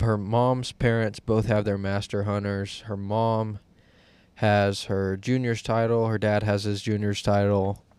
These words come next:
Um, the only reason, they're not registered. The only reason they're not registered is because Chance lost all of his contact information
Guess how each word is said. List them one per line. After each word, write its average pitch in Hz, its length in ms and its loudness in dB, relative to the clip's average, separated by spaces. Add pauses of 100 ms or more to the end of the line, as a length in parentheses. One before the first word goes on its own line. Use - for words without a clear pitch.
(680)
Um, 92 540 -2
the 117 200 2
only 127 360 2
reason, 117 360 0
they're 110 120 2
not 139 180 4
registered. 101 480 0
The 101 80 -2
only 120 160 0
reason 113 320 2
they're 101 80 0
not 104 220 2
registered 104 400 0
is 104 100 -2
because 104 320 -6
Chance 107 380 -2
lost 107 240 -2
all 107 160 0
of 101 80 -2
his 101 100 -8
contact - 500 -4
information 120 680 -2